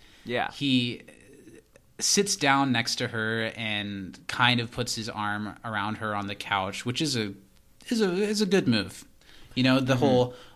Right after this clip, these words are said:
Speaker 2: "I'm just stretching my arm out and putting it on the base of the couch."
Speaker 1: Yep.
Speaker 2: Or am I?
Speaker 1: Or
Speaker 2: Coming in
Speaker 1: am
Speaker 2: for the kill.
Speaker 1: I?
Speaker 2: I've used this move on Steven thousands of times.
Speaker 1: And it's worked every time.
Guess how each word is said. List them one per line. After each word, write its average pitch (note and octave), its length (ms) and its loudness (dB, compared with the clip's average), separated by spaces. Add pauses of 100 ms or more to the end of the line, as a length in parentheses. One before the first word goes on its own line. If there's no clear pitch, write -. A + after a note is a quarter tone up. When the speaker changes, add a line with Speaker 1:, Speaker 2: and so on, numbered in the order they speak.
Speaker 2:
"I'm E3+ 140 6
just D3 140 -2
stretching C#3 340 0
my D3 100 2
arm E3 240 0
out A2 260 0
and B2+ 140 -2
putting B2+ 240 0
it C3 120 4
on B2 180 -2
the B2+ 80 -4
base G#2+ 320 -6
of A#2 80 -12
the C3 80 -10
couch." - 560 -6 (240)
Speaker 1:
Yep. G2+ 260 -8 (960)
Speaker 2:
Or A#2 160 -6
am D3+ 220 -6
I? - 120 -16 (460)
Speaker 1:
Or G2+ 340 -6
Speaker 2:
Coming B2 260 -2
in C#3+ 100 0
Speaker 1:
am D#3+ 120 0
Speaker 2:
for C#3 60 -2
the A#2 140 -2
kill. G2+ 180 -2
Speaker 1:
I? F2 300 -6
Speaker 2:
I've B2 140 -2
used C#3+ 220 2
this - 220 -4
move C3+ 180 -2
on B2 120 0
Steven G2+ 540 -4 (760)
thousands C#3 460 6
of G#2 80 -12
times. - 520 -8
Speaker 1:
And C3 140 -4
it's B2 160 -10
worked D3 340 0
every C3 380 0
time. D#2 520 -6